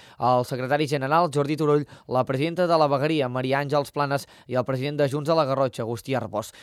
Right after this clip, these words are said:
Turull, per a la seva banda, va destacar la Garrotxa com una comarca referència pel partit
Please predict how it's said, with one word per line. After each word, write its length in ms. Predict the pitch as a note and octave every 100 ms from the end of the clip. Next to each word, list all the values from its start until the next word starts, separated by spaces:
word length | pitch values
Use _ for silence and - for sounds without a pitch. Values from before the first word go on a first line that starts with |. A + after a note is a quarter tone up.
| -
Turull, 340 | - C#3+ F#3+ D#3+
per 140 | D#3+
a 80 | C#3+
la 80 | C#3
seva 240 | D#3 D3+
banda, 240 | D#3+ F3
va 160 | E3 D3
destacar 420 | C#3 - B2+ E3
la 140 | E3 C3
Garrotxa 480 | C3 D#3+ - E3
com 160 | C#3+ C#3+
una 160 | E3 D#3+
comarca 420 | C#3+ D#3 D#3 E3+
referència 480 | D3 C3 C#3 D3 F3
pel 160 | F3 E3
partit 320 | D3 D3 C3